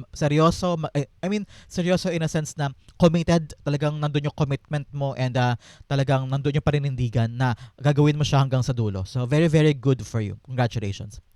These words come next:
In the area of what you need, you have the Knight of Cups. Ngayon, parang sabi mo, Gusto ko ng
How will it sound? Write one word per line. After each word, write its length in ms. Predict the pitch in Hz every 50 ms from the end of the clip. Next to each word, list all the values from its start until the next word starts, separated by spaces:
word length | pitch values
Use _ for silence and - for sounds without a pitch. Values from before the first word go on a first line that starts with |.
| _ - - - -
In 160 | - 147 151
the 80 | 165 -
area 240 | 165 160 160 165 170
of 100 | 156 -
what 140 | 170 156 - -
you 80 | 175 175
need, 160 | 196 170 151
you 80 | 151
have 80 | 131 117
the 80 | 113 117
Knight 160 | 117 117 -
of 140 | 139 - -
Cups. 320 | 180 165 - - - - _ - 135 110
Ngayon, 320 | 160 165 185 208 214 -
parang 240 | 214 175 170 175 156
sabi 240 | - 156 147 156 156
mo, 80 | 156
Gusto 320 | 151 143 147 - - - 175
ko 160 | - 175 165
ng 400 | 156 160 151 147 147 147 139